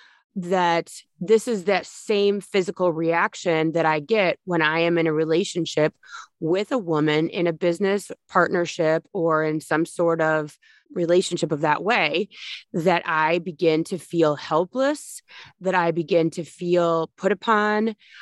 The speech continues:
out of control, victimized, et cetera.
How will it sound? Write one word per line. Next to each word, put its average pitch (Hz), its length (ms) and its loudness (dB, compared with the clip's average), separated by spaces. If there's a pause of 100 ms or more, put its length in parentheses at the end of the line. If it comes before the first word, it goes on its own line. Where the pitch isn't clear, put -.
(160)
out 190 180 0
of 226 220 0
control, 196 1040 0 (380)
victimized, 180 1300 -2 (460)
et - 120 -4
cetera. - 420 0